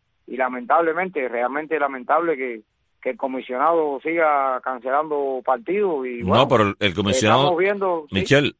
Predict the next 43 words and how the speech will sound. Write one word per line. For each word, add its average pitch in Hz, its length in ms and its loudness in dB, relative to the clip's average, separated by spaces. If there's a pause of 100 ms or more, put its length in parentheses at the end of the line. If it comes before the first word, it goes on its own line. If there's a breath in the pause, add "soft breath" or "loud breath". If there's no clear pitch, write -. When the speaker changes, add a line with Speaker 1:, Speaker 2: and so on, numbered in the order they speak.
Speaker 2:
el 92 160 0
comisionado 95 640 0
no 113 140 -2
lo 120 80 0
cancela 117 420 -2
porque 101 260 -2
quiere, 113 280 0
es 98 100 -4
porque 104 340 -2
no 113 120 -2
se 107 180 0
pone 113 180 -2
de 110 60 0
acuerdo 120 300 2
con 117 100 0
el 104 60 -2
sindicato, 110 680 2
que 107 120 0
el 90 80 -2
sindicato 95 480 0
de 92 40 -4
peloteros, 127 600 0 (420 soft breath)
yo 92 240 2
creo 123 160 0
que 117 100 2
ya 98 60 2
están 113 240 0
ex-, - 320 -4
exigiendo 92 560 -2
demasiado, 85 440 0
porque 69 260 -2
déjame 120 220 2
decirte, 143 280 0
Grandes 110 260 2
Speaker 1:
Sí, 123 60 2
Speaker 2:
Ligas 127 220 0
Speaker 1:
así 131 60 -8
mismo 131 260 -8
es. 175 60 2
Speaker 2:
ha - 40 4
cedido 120 280 2
muchas 120 260 -2
cosas. 127 440 -2